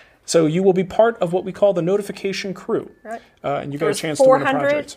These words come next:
Speaker 2: or so people that entered today.
Speaker 1: Yeah, the
Speaker 2: So
Speaker 1: number is still very small.
Speaker 2: Mm-hmm.
Speaker 1: You're, and we pick, we pick five.
Speaker 2: Five.
Speaker 1: We don't just pick one. We pick
Speaker 2: Yep.
Speaker 1: five people
Speaker 2: And I don't do
Speaker 1: each week.
Speaker 2: duplicates.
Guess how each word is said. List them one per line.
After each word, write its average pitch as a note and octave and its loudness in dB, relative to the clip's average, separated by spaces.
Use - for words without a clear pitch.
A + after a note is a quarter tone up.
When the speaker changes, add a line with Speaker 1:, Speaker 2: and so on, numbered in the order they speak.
Speaker 2:
or C4+ -4
so C#4 0
people C#4 -8
that C4+ -4
entered C4+ -8
today. B3+ -4
Speaker 1:
Yeah, D3 2
the D3+ -2
Speaker 2:
So D3+ -2
Speaker 1:
number G3+ 4
is E3+ 2
still F#3 0
very D#3+ 2
small. F3 2
Speaker 2:
Mm-hmm. B3+ -12
Speaker 1:
You're, C#3+ -2
and D3 -4
we D#3+ 2
pick, G#3+ -4
we F3+ -6
pick - -2
five. E4+ 4
Speaker 2:
Five. D4+ -4
Speaker 1:
We G3 -6
don't D4 -2
just C4 -4
pick - -2
one. A#3 2
We D3+ 0
pick D3 -6
Speaker 2:
Yep. G#3 -4
Speaker 1:
five G#3 -6
people A#3+ -2
Speaker 2:
And A3+ 6
I - 2
don't C4 4
do C#4 -2
Speaker 1:
each C4+ -4
week. C4 -2
Speaker 2:
duplicates. - -4